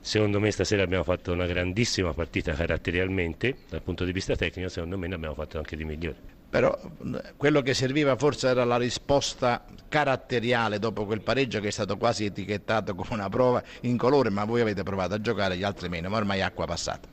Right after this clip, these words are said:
Speaker 1: Sono quelle partite che sono completamente diverse da queste, sono partite difficili che possono diventare facili se sblocchi il risultato, noi non ce l'abbiamo fatta, abbiamo avuto sicuramente qualche responsabilità, però abbiamo fatto una partita molto meglio,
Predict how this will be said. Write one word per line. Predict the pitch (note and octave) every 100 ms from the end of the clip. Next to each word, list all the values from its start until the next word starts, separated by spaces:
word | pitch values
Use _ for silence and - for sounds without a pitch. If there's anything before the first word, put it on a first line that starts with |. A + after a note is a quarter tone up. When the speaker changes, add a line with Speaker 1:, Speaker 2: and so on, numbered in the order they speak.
| - -
Speaker 1:
Sono | - -
quelle | - F#2+
partite | F2 F2+ - A2 G#2+ F#2+ F#2 F#2 F#2 F#2 F#2 F2+ F2+ F2 F2
che |
sono | E2+ F2
completamente | F#2 E2+ G2 F#2+ F#2+ G2+ A2
diverse | F#2 F#2 E2+ F#2+
da | F#2
queste, | - F2+ - A2
sono | - E2
partite | F2+ - F2+ F#2
difficili | G2 - F#2+ - A2 B2
che | E2+
possono | F2+ E2+ F2
diventare | E2+ E2+ F2 E2+
facili | F#2+ F2 E2
se | D#2+ E2+
sblocchi | D2+ E2+ D#2+ E2+
il |
risultato, | F2+ C3+ - E2+ D2+
noi | B2 G2 E2
non | D#2+
ce | E2+
l'abbiamo | D#2+ E2+ F2+
fatta, | - G2 - B2 - - - -
abbiamo | - F2 F2 G#2 F#2+
avuto | F2 F#2 E2+ F2+ F2 F2 E2+ E2+ E2+
sicuramente | - F#2 F2+ F2+ F2+
qualche | F2 F2+
responsabilità, | E2 - E2+ - E2 F2+ F#2+ F2+ E2 - - - -
però | F#2 E2+
abbiamo | G2+ F#2
fatto | D#2+ E2 -
una | D#2
partita | D#2 - - D#2+
molto | E2+ F2+ - F2 D#2+
meglio, | D#2 E2 D#2+ E2+ A#2